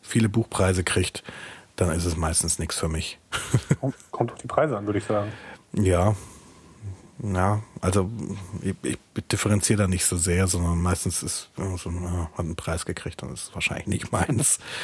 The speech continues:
Speaker 2: <laughs>
Speaker 1: Also das Buch hat zweitausendneun den, den Nebula Award bekommen.
Speaker 2: Mhm.
Speaker 1: Das ist ein, ja, ist ein Science-Fiction Award.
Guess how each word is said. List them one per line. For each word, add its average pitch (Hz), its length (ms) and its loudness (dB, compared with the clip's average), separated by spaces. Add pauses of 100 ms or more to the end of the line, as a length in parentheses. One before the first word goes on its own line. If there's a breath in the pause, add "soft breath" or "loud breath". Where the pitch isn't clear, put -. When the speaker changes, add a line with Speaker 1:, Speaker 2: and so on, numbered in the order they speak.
(140)
Speaker 2:
<laughs> - 400 -6
Speaker 1:
Also 101 180 2
das 95 140 0
Buch - 220 0
hat 107 160 2
zweitausendneun 107 720 4
den, 107 300 2
den 101 180 2
Nebula 123 440 4
Award 123 340 4 (340)
bekommen. 151 400 4
Speaker 2:
Mhm. 160 100 0
Speaker 1:
Das - 220 -2
ist - 260 0
ein, 104 300 0 (180)
ja, 98 140 2
ist - 160 -6
ein 101 80 0
Science-Fiction - 580 -2
Award. 113 380 2